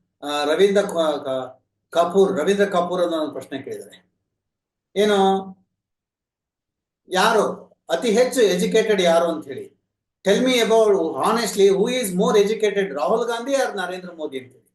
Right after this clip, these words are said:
ಅದಕ್ಕೆ ಗ್ರೋಕ್ ಉತ್ತರ ಕೊಡುತ್ತೆ, "ರಾಹುಲ್ ಗಾಂಧಿ has a degree from Harvard University and M phil from Cambridge.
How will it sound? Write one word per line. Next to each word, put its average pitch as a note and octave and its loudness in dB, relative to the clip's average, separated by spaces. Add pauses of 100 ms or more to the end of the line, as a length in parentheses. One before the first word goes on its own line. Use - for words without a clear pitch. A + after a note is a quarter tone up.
(560)
ಅದಕ್ಕೆ G#3+ 0
ಗ್ರೋಕ್ G#3+ 2
ಉತ್ತರ G#3 0
ಕೊಡುತ್ತೆ, - -8 (580)
"ರಾಹುಲ್ C4 4
ಗಾಂಧಿ A#3+ 0 (140)
has G#3+ 2
a F#3 -2
degree F#3+ -6
from D3+ -8 (460)
Harvard A3+ 4
University F#3+ -4 (460)
and G3 0
M A#3 -4
phil C4 -2
from G#3+ -2
Cambridge. F#3+ -2